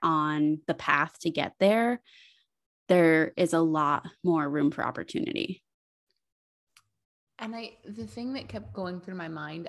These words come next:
Speaker 2: as you said that, one is not to toot our own horn, but also, like, toot toot at the same time. Like,
Speaker 1: <laughs>
Speaker 2: we,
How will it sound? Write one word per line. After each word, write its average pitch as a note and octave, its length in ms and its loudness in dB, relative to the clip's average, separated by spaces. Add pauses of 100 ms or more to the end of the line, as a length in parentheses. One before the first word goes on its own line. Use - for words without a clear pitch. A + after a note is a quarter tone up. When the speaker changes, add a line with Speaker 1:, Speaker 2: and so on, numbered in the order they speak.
Speaker 2:
as D#3+ 220 -8
you D#3+ 140 -10
said D#3 340 -10
that, E3+ 260 -4 (960)
one G#3 560 -2
is F3+ 580 -2 (720)
not F3+ 400 2
to D#3+ 200 0
toot D#3+ 240 0
our C#3+ 160 4
own D#3 140 4
horn, E3 360 -2
but F3+ 100 -2
also, - 280 -2
like, - 220 -2
toot D#3+ 220 -4
toot D#3+ 200 -2
at D#3 80 0
the E3+ 60 -6
same D#3 280 -8
time. F3+ 340 0
Like, E3 360 -2 (100)
Speaker 1:
<laughs> B3+ 80 8
Speaker 2:
we, G#3 800 6